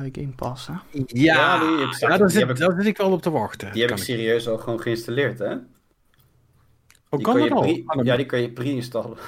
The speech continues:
Speaker 2: Ah, moet dat,
Speaker 3: <laughs>
Speaker 2: moet dat ook, ook meteen even doen, inderdaad.
Speaker 3: Meteen maar gedaan. En, en dadelijk vind ik het helemaal kut. Zo is, <laughs> is ik me helemaal te verheugen.
Speaker 2: Ja, ja, da-, da-, da-, daar ben ik dus ook half bang voor. Dat ik hem
Speaker 3: Ja.
Speaker 2: dadelijk opstap en dat ik denk van, oh ja.
Speaker 3: Die vind ik eigenlijk
Speaker 2: Ehm,
Speaker 3: helemaal niks aan, weet je.
Speaker 2: ja,
Speaker 3: Vind ik
Speaker 2: dus
Speaker 3: helemaal niet
Speaker 2: het
Speaker 3: leuk.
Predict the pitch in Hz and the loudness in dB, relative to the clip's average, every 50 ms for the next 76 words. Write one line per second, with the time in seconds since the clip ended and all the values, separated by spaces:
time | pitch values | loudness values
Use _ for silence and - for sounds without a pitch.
0 | - - - - - - - 104 104 101 107 107 98 - 113 98 - 117 113 117 | -16 -16 -16 -18 -16 -8 -4 -2 -2 0 0 -2 0 0 -2 -2 0 0 0 0
1 | 120 110 - - - 104 95 104 113 101 - 110 110 104 - 104 95 - 101 92 | 0 -2 -6 -8 -10 -8 -8 -8 -10 -10 -6 -6 -6 -6 -6 -8 -6 -4 -4 -4
2 | 98 95 98 85 - 101 95 101 98 95 98 95 92 104 104 98 123 123 117 113 | -4 -6 -10 -10 -12 -12 -10 -8 -8 -8 -8 -8 -8 -6 -2 0 0 2 0 0
3 | 101 - - 120 123 117 110 - 117 117 123 127 131 123 123 120 120 127 127 - | -4 -6 -4 -2 -2 -2 -2 -2 -4 -4 -4 -4 -2 0 0 0 0 0 -4 -4
4 | 120 107 104 95 110 110 110 107 104 - - 92 85 - - - 98 104 101 - | -6 -6 -6 -8 -6 -4 -4 -4 -4 -4 -6 -8 -8 -10 -8 -6 -4 -4 -4 -6
5 | - - - - - - - - 190 170 165 156 160 147 143 147 143 131 127 - | -8 -10 -16 -20 -20 -10 -4 -2 0 2 2 0 0 0 0 0 0 -2 -4 -8
6 | 135 123 - 135 120 123 131 147 143 - - 131 123 117 113 110 113 110 110 110 | -12 -10 -6 0 0 2 2 2 0 -2 -2 0 2 4 6 6 6 6 6 4
7 | 113 - 113 117 127 127 127 127 127 123 117 127 127 120 131 127 120 139 131 120 | 4 2 2 2 4 6 6 6 4 4 2 2 0 0 -2 0 0 0 2 2
8 | 147 156 220 233 233 - 151 139 127 220 - - 214 175 127 107 98 104 110 107 | 2 2 2 2 2 2 2 2 2 2 2 2 4 4 4 2 2 2 2 2
9 | 98 92 104 104 101 123 120 110 - 139 131 151 143 123 117 120 131 - - - | 2 0 -2 -2 -2 -2 -4 -2 -2 0 2 2 2 2 2 0 -2 -4 -6 -6
10 | 139 123 127 143 135 117 113 135 127 - 127 117 117 98 127 135 117 104 98 95 | -6 -4 -2 0 0 0 2 0 0 0 0 -2 0 0 0 2 2 2 2 2
11 | 107 104 95 87 82 - - - _ - - - _ _ - 92 85 92 98 104 | 2 2 2 0 -2 -4 -10 -20 _ -20 -20 -20 _ _ -14 -10 -8 -4 -2 0
12 | 107 104 101 101 98 98 104 110 107 - 147 151 160 156 135 113 104 107 104 107 | 0 2 2 0 0 0 -2 -2 -2 -2 -2 -2 -2 -2 -4 -4 -6 -6 -2 2
13 | 113 110 104 104 113 110 92 92 92 95 98 110 123 135 127 - - - - 107 | 2 4 4 4 2 0 0 -2 -4 -2 0 0 0 0 0 -4 -8 -14 -16 -16
14 | - | -16